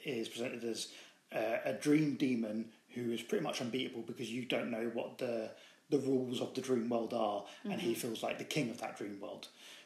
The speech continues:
Speaker 1: But as the film progresses, you start to see ways in which, uh, Heather Langenkamp's character, Nancy,
Speaker 2: Yeah.
Speaker 1: can beat the Dream King, the Dream Monster. Okay?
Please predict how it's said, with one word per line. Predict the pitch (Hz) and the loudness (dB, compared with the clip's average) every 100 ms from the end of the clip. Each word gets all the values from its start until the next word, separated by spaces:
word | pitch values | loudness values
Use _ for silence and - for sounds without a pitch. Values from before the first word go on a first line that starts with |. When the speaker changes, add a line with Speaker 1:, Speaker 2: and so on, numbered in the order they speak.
| _ | _
Speaker 1:
But | - - | 0 2
as | 131 | 2
the | - | -2
film | - 165 | 2 4
progresses, | 135 131 196 - 113 135 - - - _ - | 4 4 4 2 -4 -4 -6 -10 -16 _ -8
you | 131 | -4
start | - 151 - | 2 2 2
to | |
see | - 143 | 0 0
ways | 139 131 120 | 2 2 2
in | 123 | 0
which, | 127 - - - - - - - - - - - | -2 -2 -4 -8 -18 -20 -14 -12 -14 -16 -16 0
uh, | 156 120 | 2 4
Heather | 151 135 | 4 4
Langenkamp's | 131 131 123 120 98 - - | 4 4 2 0 -4 -4 -4
character, | 120 123 - 123 | -4 -6 -6 -4
Nancy, | 127 120 107 113 131 - - - | -2 -2 -4 -2 -2 -6 -20 -6
Speaker 2:
Yeah. | 175 156 | -2 4
Speaker 1:
can | 151 135 113 - | 4 4 2 2
beat | 135 143 | 2 0
the | |
Dream | 110 120 113 | -2 -2 -2
King, | - 117 95 - - | -2 -4 -4 -10 -8
the | 135 | -2
Dream | 131 110 | 0 0
Monster. | 101 - - 107 - - - _ _ 151 | -4 -6 -8 -8 -10 -16 -20 _ _ -8
Okay? | - 180 | -2 -2